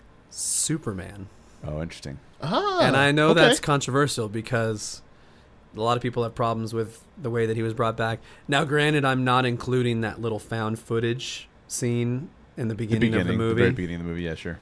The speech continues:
Speaker 1: I'll leave that out.
Speaker 2: 'Kay.
Speaker 1: So, but from when he is resurrected through to the end of the movie,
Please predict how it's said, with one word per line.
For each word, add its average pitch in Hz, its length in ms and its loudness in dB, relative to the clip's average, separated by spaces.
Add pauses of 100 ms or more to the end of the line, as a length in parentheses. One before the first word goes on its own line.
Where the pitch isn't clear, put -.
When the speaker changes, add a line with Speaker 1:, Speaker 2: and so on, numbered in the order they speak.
(180)
Speaker 1:
I'll 113 180 -4
leave 131 180 0
that 123 180 4
out. 110 320 0
Speaker 2:
'Kay. 104 120 -2
Speaker 1:
So, 110 280 -2
but 123 300 0 (460)
from 123 240 -4
when 135 240 4
he 135 240 2
is 120 180 0
resurrected 120 720 0
through 127 280 -2
to 120 120 -4
the 110 140 -2
end 113 160 -4
of 104 60 -4
the 107 60 -8
movie, 117 440 -2